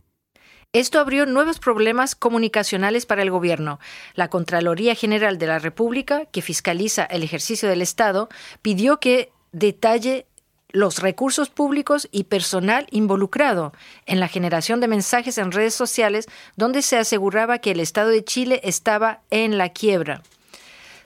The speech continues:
T-, cierre de comillas. Tras las palabras de Quirós y Alvarado y la exigencia del ente controla-, contralor, el Ejecutivo tuvo que borrar esos posteos.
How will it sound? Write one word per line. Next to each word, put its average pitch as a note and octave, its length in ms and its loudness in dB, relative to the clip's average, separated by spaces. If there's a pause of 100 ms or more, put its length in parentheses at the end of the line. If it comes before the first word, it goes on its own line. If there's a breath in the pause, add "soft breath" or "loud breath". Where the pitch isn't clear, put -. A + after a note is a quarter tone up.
(140)
T-, - 220 -6
cierre G3+ 320 2
de F#3+ 80 2
comillas. E3 440 -4 (300 loud breath)
Tras G#3+ 220 2
las A3+ 160 0
palabras G#3+ 440 2
de F#3 120 -2
Quirós G3+ 340 0
y E3 80 -2
Alvarado G3 720 0
y G3 100 -4
la F#3+ 80 2
exigencia F#3+ 600 -2
del F3+ 160 2
ente F#3+ 240 -2
controla-, E3+ 640 -2
contralor, F#3 480 0 (400 loud breath)
el F#3+ 160 2
Ejecutivo G#3+ 560 0
tuvo C4+ 400 -2
que A3+ 100 4
borrar F#3 440 0 (100)
esos G#3+ 420 -4
posteos. - 720 -6